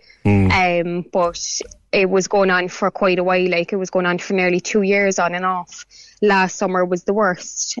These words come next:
Speaker 2: Um, like, if, even the summertime there, I was after getting pools for the kids, and I couldn't even fill the pool 'cause the water was just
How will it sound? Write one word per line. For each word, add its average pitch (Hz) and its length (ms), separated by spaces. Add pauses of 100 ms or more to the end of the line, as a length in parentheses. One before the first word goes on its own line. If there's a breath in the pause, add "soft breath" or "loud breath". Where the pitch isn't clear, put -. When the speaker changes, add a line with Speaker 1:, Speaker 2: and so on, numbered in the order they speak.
(100)
Speaker 2:
Um, 175 540
like, 185 320
if, - 100
even 190 240
the 180 80
summertime 196 500
there, 202 140
I 196 80
was 196 140
after 185 200
getting 196 200
pools 208 400
for 180 320
the 185 100
kids, 208 480
and 180 320
I 180 80
couldn't 196 200
even 185 160
fill 202 220
the 180 100
pool 196 300
'cause - 180
the 180 80
water 185 280
was 170 140
just - 360